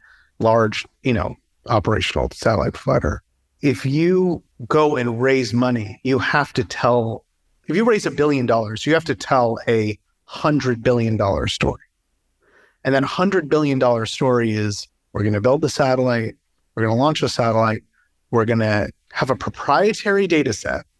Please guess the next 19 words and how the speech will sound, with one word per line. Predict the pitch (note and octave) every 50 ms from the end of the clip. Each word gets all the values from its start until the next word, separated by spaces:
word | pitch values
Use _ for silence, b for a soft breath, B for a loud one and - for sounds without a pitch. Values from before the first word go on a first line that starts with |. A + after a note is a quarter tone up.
| _ b b b b b b b b _ -
that | C3+ B2+
we | C#3 D#3+ F3+
run | E3 D3 D3+ C#3+ C#3+ C#3+ D3 D3+ -
our | C3+ B2+ C3 C3 B2+ A#2+ -
own | - C#3+ D3 D3+ C#3+ C3 A#2+ A#2+ G#2+
special | - - - - C#3 C3 A#2+ - C#3+ C3 B2+ - -
A | C#3 C#3 C3+
I, | C3+ C3 C3+ C3 C3 C3
M | B2+ - C3+ C3 B2+ B2+
L, | B2 B2+ B2+ B2+ B2 B2 B2 A#2 A2+ G#2+
whatever | G#2 G2 A#2+ B2+ B2+ A#2+ B2 A#2 - A2 G#2+ G#2 - -
on | A2+ A2 A2
it | A2 A2 G#2 - b b b b b b b b _
and | - B2+ A#2+ G2+
get | - C3+ C3 -
you | C#3 B2+ A#2+ A#2+ A#2 A2+ A2+ A2 A2+ A2 - _ _ _ _ _ _ _ _ _ -
the | A#2
best | G2+ - C#3 A2+ - - -
answer | A#2+ D#2 F#2 G#2 - - - C2 C#2 D2+